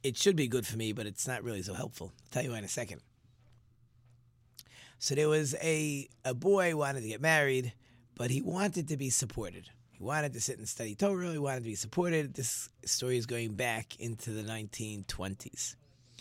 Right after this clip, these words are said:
So he goes to the Chafetz Chaim, and the Chafetz Chaim says, like, "What's the problem?" He says, "I want someone to support me so I can sit and study Torah for five years." Now, in that, in those days, that was not as common.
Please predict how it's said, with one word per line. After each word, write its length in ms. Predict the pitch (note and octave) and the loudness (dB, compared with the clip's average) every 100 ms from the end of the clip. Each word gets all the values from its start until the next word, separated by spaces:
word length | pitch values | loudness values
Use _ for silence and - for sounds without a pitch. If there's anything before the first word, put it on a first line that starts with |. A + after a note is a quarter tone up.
| - - - - - | -20 -20 -20 -20 -18
So 400 | - D3 D3+ D3+ - | -6 0 2 0 -2
he 100 | D3+ | -4
goes 240 | F#3+ G3+ | 2 2
to 60 | E3 | 2
the 60 | B2+ | 0
Chafetz 320 | B2+ - - | 0 0 0
Chaim, 320 | F#2 G2 G#3+ | 0 -2 -4
and 80 | G3+ | -4
the 60 | |
Chafetz 280 | F3 F#3 - | -4 -4 -4
Chaim 260 | E3+ G#3 E3 | -4 -2 0
says, 380 | - E3 E3 D#3 | 0 0 -2 -2
like, 220 | D#3 D#3+ | -2 -2
"What's 160 | F#3+ | -2
the 80 | - | -4
problem?" 420 | E3 G#3 F#3+ G#2 - _ - - _ | -4 -2 -2 -4 -12 _ -20 -20 _
He 120 | F3 | -4
says, 120 | E3+ | -2
"I 100 | D#3+ | 0
want 320 | C#3 C#3 D#3+ | 0 0 -2
someone 280 | - C#3+ C#3+ | -2 0 -2
to 100 | - | -2
support 400 | - E3 B2 G2 | -6 -4 -4 -4
me 140 | G#2+ B2 | -6 -2
so 140 | - | -2
I 60 | G2+ | -4
can 140 | G#2+ | -4
sit 180 | - C3 | -4 -2
and 100 | C#3+ | -4
study 260 | - A#2 B2+ | -2 -2 -2
Torah 260 | G2+ G2+ | -4 -4
for 140 | - C3 | -4 -4
five 300 | - D#3 F3 | 0 0 0
years." 300 | C#3+ F#2 - | -2 -4 -4
Now, 180 | B2 B2+ | -4 -2
in 140 | C#3 | -2
that, 300 | F3+ F3 - | 2 2 2
in 120 | D3 | 0
those 340 | C3+ F#3+ F3+ C3 | 4 4 4 2
days, 420 | D3 A#2+ G#2+ - - - - _ | 2 2 0 -6 -14 -20 -20 _
that 200 | D#3+ E3 | 2 4
was 200 | D3+ B2 | 2 2
not 420 | C#3+ D3+ E3 D#3+ - | 2 4 4 4 0
as 280 | C3+ B2+ A2+ | -2 -2 -2
common. 440 | - A#2 F2+ F2+ | -2 -4 -4 -8